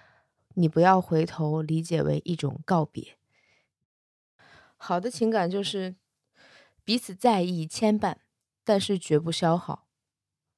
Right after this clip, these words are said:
让他的小小女孩不要回头，就只管跑向自己原来的世界，这算是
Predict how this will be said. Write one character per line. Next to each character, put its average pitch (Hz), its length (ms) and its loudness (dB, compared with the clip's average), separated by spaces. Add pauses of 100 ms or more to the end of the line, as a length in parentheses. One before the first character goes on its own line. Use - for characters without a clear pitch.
(1300)
让 214 200 4
他 208 200 2
的 185 280 4
小 180 220 4
小 185 180 4
女 190 140 2
孩 160 260 0
不 165 120 0
要 165 180 4
回 156 180 2
头， 151 340 -4 (580)
就 175 280 6
只 156 240 -2
管 151 320 4
跑 147 240 0
向 156 300 0
自 160 140 -10
己 117 360 -4
原 135 160 4
来 135 200 2
的 143 160 0
世 - 200 -4
界， - 360 -4
这 156 160 -2
算 156 200 2
是 147 400 0